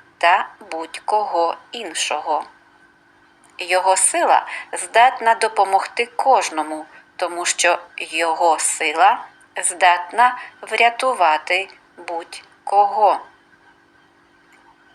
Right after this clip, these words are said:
Якщо ти святий, то святе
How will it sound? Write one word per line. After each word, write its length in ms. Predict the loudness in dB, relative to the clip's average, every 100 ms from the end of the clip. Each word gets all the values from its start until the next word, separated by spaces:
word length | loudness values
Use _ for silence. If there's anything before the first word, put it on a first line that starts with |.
| _ _ _ _ _ _ _ _ -20 _ _ _ _ -6
Якщо 520 | -2 0 0 0 -2
ти 420 | 0 0 0 -2 -10
святий, 800 | -6 -2 2 2 0 -6 -6 -8 -20 _ -20 -20 _
то 160 | -2
святе 680 | -2 0 0 0 0 2 2